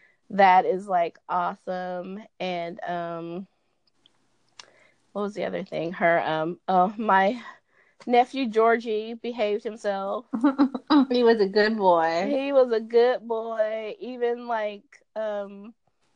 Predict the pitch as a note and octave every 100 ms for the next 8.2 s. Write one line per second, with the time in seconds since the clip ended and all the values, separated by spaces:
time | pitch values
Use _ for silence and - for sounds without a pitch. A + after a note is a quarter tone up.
0 | _ _ - G#3+ A3+ A#3 A#3 B3 A#3+ A3+
1 | A3 A3 A3 G#3+ A3 A3 A3 A3 G#3 G#3+
2 | G#3 - _ - A#3+ A#3+ B3+ A#3+ A#3 A3
3 | A#3 A#3 G#3+ G#3+ A#3 A3+ G#3 G#3 A3 G#3
4 | G3 G3+ G3+ G#3 G3 G3+ - A#3 A#3+ C4
5 | B3+ A#3 A3 - - A#3 C#4 - C4 A#3+
6 | B3 B3 A#3 G#3+ G#3+ G#3+ G3 G3+ - -
7 | G3+ F2+ - - - F2 C#2+ - - -
8 | - -